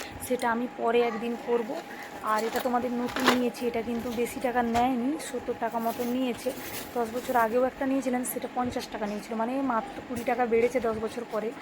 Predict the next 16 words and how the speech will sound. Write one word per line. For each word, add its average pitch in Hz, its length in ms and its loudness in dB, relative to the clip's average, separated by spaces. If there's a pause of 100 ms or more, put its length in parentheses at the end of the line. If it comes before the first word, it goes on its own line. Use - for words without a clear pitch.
(400)
তো 220 400 2
যাই 254 240 6
হোক, 294 120 2 (160)
আর 214 280 4
ফৌজিবাবু 254 520 6
বারবার 247 300 6
বলছিল 254 360 -2
বলে, 254 240 -4 (380)
"আমি 247 200 -2
যখন 254 280 -4
রান্না 240 260 2
করছি 247 360 -6
চিকেন, - 380 -6
তুমি 240 200 -4
নিয়ে 233 300 -2
এসো।" 262 260 -6